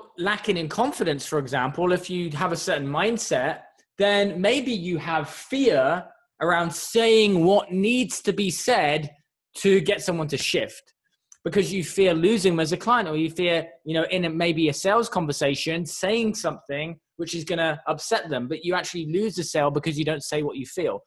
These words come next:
So I've been famous for, uh, calling people out on their B S. And in fact, I wanna tell you a story. Um, about halfway through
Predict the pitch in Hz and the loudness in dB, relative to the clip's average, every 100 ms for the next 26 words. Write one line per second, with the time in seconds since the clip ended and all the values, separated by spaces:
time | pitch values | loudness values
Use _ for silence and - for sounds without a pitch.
0 | _ - - 165 185 233 214 160 156 147 | _ -20 -4 2 2 2 0 -2 -4 -4
1 | 143 - 147 143 147 - _ _ _ _ | -6 -8 -4 0 0 -4 _ _ _ _
2 | - 151 156 131 - - - 196 196 - | -6 -2 -2 -2 -12 -10 2 4 4 2
3 | 180 170 156 147 143 139 139 147 143 117 | -2 2 2 2 2 0 2 2 0 0
4 | 147 139 - - 160 165 156 147 139 123 | -4 -4 -4 -4 -4 -4 -2 -2 -2 -6
5 | - 139 117 - _ _ - _ _ _ | -6 -4 -4 -10 _ _ -20 _ _ _
6 | - 170 165 165 151 _ _ _ _ - | -4 0 0 -2 -8 _ _ _ _ -6
7 | 165 170 156 220 240 214 185 175 - 180 | 0 0 2 0 2 2 2 -2 -4 -2
8 | 165 156 147 | 2 0 0